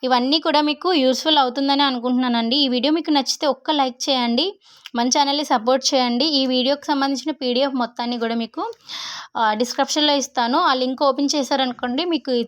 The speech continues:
ఈజీగా డౌన్లోడ్ అయిపోతుంది, చదువుకోవచ్చు. ఈ వీడియో మీకు నచ్చితే ఒక లైక్ చేయండి, మన ఛానల్ని సపోర్ట్ చేయండి. Thank you so much watching my video. All bye bye.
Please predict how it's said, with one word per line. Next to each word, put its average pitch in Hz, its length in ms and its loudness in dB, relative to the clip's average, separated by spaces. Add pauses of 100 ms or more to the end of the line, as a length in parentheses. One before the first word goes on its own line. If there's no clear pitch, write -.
(120)
ఈజీగా 240 440 0 (480)
డౌన్లోడ్ 233 340 2
అయిపోతుంది, 262 460 0
చదువుకోవచ్చు. 220 680 -2 (480)
ఈ 285 40 -8
వీడియో 302 220 2
మీకు 339 180 -2
నచ్చితే 320 300 0
ఒక 311 140 0
లైక్ 240 380 0
చేయండి, 262 320 0
మన 254 160 0
ఛానల్ని 226 380 -2
సపోర్ట్ 262 480 -2
చేయండి. 247 240 -2
Thank 240 300 -2
you 254 120 -6
so 302 140 2
much 285 160 -2
watching 269 280 -4
my 269 140 -2
video. 247 300 0
All 226 140 0 (100)
bye 247 220 2
bye. 226 380 -2